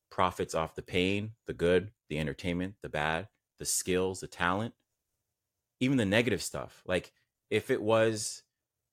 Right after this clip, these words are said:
if I, if I, if that was, like, the equivalent of what a cow would be, not one piece of meat, even the fat, would go to waste.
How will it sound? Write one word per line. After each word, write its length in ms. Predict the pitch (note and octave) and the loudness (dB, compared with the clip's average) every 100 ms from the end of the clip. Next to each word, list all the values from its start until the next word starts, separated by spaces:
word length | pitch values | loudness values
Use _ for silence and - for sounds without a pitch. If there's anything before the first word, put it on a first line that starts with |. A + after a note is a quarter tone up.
| _ | _
if 140 | F#2 G#2 | -4 0
I, 140 | G#2+ | 2
if 280 | A2+ G#2 G2 | 2 0 -2
I, 240 | G2+ A2 - | -2 -2 -6
if 140 | F#2 | -6
that 180 | G2+ G#2+ | -2 0
was, 220 | A#2+ G#2 | 0 -2
like, 160 | G2 G2 | -2 -4
the 80 | F#2 | -8
equivalent 400 | - G2 F#2+ E2+ | -8 -4 -4 -4
of 60 | |
what 120 | E2 D#2 | -6 -8
a 40 | |
cow 340 | - D#2+ D#2+ F#2+ | -6 -2 0 0
would 180 | G2 | -2
be, 280 | G2+ A#2 A#2+ - | -4 -8 -8 -10
not 320 | F2+ G2 F#2 | -4 -2 -2
one 360 | F2 G#2 A#2+ A#2 | 0 2 4 0
piece 380 | - A#2 - | -4 -4 -4
of 100 | F#2 | -6
meat, 440 | E2+ F2 G2+ F2 - G2+ | -4 -4 -4 -6 -8 -12
even 200 | G2 F2 | -10 -10
the 80 | |
fat, 360 | - - F#2 D#2+ _ _ | -10 -2 -2 -2 _ _
would 120 | E2+ D2+ | -8 -2
go 100 | E2+ | -2
to 80 | |
waste. 480 | D#2 D#2 B1+ - - | 0 -2 -4 -8 -12